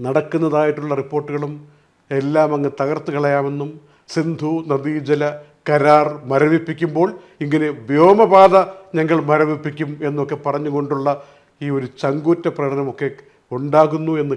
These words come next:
കേട്ടതുകൊണ്ടാണ് ഇക്കാര്യം പറഞ്ഞത്. ഇത് അടിസ്ഥാനമില്ലാത്ത ഒരു കാര്യമാണ്, ഒരാശങ്കയും ഇതിനകത്ത് വേണ്ട. എങ്ങനെയാണ്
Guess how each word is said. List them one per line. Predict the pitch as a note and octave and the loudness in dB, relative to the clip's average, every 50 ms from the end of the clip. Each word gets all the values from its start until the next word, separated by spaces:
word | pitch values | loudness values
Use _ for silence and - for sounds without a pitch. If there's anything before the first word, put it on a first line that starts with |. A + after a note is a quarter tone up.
| - - | -6 -4
കേട്ടതുകൊണ്ടാണ് | C#3 C#3 C3 - D#3 C#3 C#3+ C3+ C3 C3 C3 B2+ B2 B2+ B2 - _ _ - B2 | -4 -4 -4 -4 -4 -4 -4 -6 -4 -4 -4 -4 -6 -8 -12 -18 _ _ -14 -12
ഇക്കാര്യം | - - C3+ C3 B2+ B2+ A#2+ B2 | -10 -8 -6 -6 -6 -6 -6 -8
പറഞ്ഞത്. | A#2+ A#2 A2+ A#2+ A#2 C#3+ D#3+ D#3 _ _ _ _ B2+ | -10 -10 -10 -10 -12 -12 -14 -18 _ _ _ _ -12
ഇത് | A2+ A#2+ C3+ C3 B2 | -10 -8 -8 -10 -10
അടിസ്ഥാനമില്ലാത്ത | A#2 A#2 A#2 - _ _ - C#3 C3 C3 C3+ C3+ C3 A#2+ B2 B2 B2+ B2+ C3 - - - - D#3 D3 - - _ - C3 | -12 -14 -14 -16 _ _ -6 -4 -4 -2 -2 -4 -6 -6 -6 -4 -2 -2 -2 -2 -4 -6 -10 -10 -10 -12 -18 _ -12 -12
ഒരു | A#2+ A#2 - | -10 -8 -8
കാര്യമാണ്, | B2 B2 B2 C3 B2+ B2+ B2+ C3 C#3 C#3+ C3 A2 A2+ C3 | -6 -6 -4 -4 -4 -6 -8 -8 -10 -12 -10 -6 -4 -2
ഒരാശങ്കയും | D3+ E3 D#3 D3 D3 C#3+ D3 D3+ C3+ C3+ C#3 C3 B2 B2 | 0 0 0 0 0 -2 -4 -8 -8 -8 -6 -6 -6 -6
ഇതിനകത്ത് | B2+ B2+ B2+ B2 B2 C#3 A#2 A#2+ | -6 -6 -8 -8 -8 -10 -8 -8
വേണ്ട. | A#2+ A#2+ B2 C#3 D#3 - - _ _ _ _ _ _ - C#3+ C3+ | -8 -8 -6 -8 -8 -8 -10 _ _ _ _ _ _ -4 -4 0
എങ്ങനെയാണ് | C#3 E3 E3+ E3 D#3 D3+ D3+ D3+ | 2 4 4 4 4 2 0 0